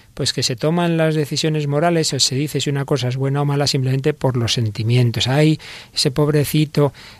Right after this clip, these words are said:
esa pobrecita, claro, sus padres, eh, su hijo van a nacer enfermo, tal, es lógico, pues claro que prefieran que muera y tal. Nos dejamos llevar de sentimientos sin usar la razón, con lo cual no se puede dar un juicio ético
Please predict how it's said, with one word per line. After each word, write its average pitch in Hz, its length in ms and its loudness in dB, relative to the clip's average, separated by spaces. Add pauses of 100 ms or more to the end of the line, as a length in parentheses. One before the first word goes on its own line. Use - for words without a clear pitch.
esa 139 180 0
pobrecita, 143 640 0
claro, 139 180 2
sus 127 220 -4
padres, 151 500 0 (300)
eh, 151 160 -6
su 135 160 -4
hijo 147 340 0
van 135 180 -4
a - 20 -4
nacer 127 260 -2
enfermo, 147 680 0
tal, 151 280 0
es 135 140 -2
lógico, 139 440 0
pues 127 160 -6
claro 135 300 -2
que 135 80 -6
prefieran 131 540 -4
que 113 100 -10
muera 151 380 0
y 139 40 -2
tal. 156 220 -2
Nos 131 140 -2
dejamos 147 360 0
llevar 143 280 0 (400)
de 127 100 0
sentimientos 160 800 2
sin 156 220 2
usar 135 360 0 (320)
la 135 200 0
razón, 131 500 0
con 196 140 -2
lo 175 100 2
cual 135 220 0
no 131 100 0
se 123 120 -2
puede 127 200 -2
dar 123 240 -2 (300)
un 165 160 -2
juicio 139 680 -4
ético 139 580 -2